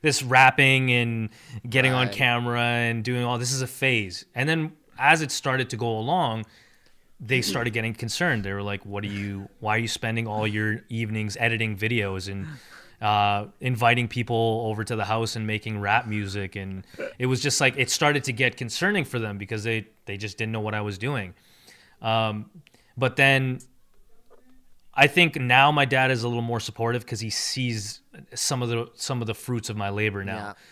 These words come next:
Speaker 1: So for example, when I, I've, I worked at an agency,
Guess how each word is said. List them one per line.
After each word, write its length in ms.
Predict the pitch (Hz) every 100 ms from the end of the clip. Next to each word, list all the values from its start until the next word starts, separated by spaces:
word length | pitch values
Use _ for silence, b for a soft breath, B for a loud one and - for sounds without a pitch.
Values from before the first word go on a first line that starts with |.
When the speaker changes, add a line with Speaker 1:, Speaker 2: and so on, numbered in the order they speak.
| b b
Speaker 1:
So 120 | 113
for 120 | 117
example, 440 | 104 127 123 113 117
when 120 | 117
I, 200 | 113 117
I've, 280 | 113 110 104
I 160 | - 113
worked 260 | 113 113
at 100 | 120
an 100 | 107
agency, 600 | 113 117 110 110 110 104